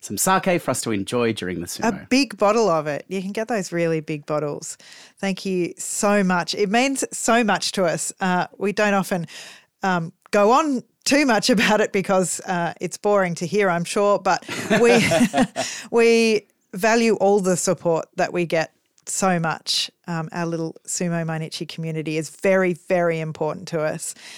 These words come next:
Speaker 2: And so Joel and May, thank you so much for, uh, giving to that, uh, contributing to that. And if you would like to, you're listening and you would like to, it's, uh, sumo mainichi at gmail dot com through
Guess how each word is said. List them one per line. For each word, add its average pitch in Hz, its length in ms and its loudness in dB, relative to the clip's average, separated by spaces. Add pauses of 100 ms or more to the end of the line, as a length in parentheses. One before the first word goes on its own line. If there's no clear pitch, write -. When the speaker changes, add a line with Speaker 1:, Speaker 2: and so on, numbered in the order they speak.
(160)
Speaker 2:
And 175 180 -4
so 160 220 -2
Joel 160 320 -2
and 160 180 -6
May, 156 200 -6
thank 160 340 -8
you 160 200 -6
so - 360 -4
much - 300 -6
for, 156 500 -6 (120)
uh, 151 280 -10 (380)
giving 208 300 2
to 196 140 0
that, 185 540 -2
uh, 170 200 -6
contributing 170 540 -4
to 156 140 -8
that. 147 300 -4 (420)
And 175 420 -2
if - 420 -6 (120)
you 175 240 -4
would 170 160 -4
like - 240 0
to, - 120 -2
you're 233 140 0
listening 185 320 -2
and 175 100 -2
you 170 120 -2
would 165 120 -4
like 160 220 -4
to, 156 420 -6
it's, - 380 -8
uh, 175 120 -6
sumo 190 440 -2
mainichi 165 600 -6 (100)
at - 420 -8 (140)
gmail 190 640 0 (340)
dot - 220 -2
com 160 560 -2
through 160 420 -2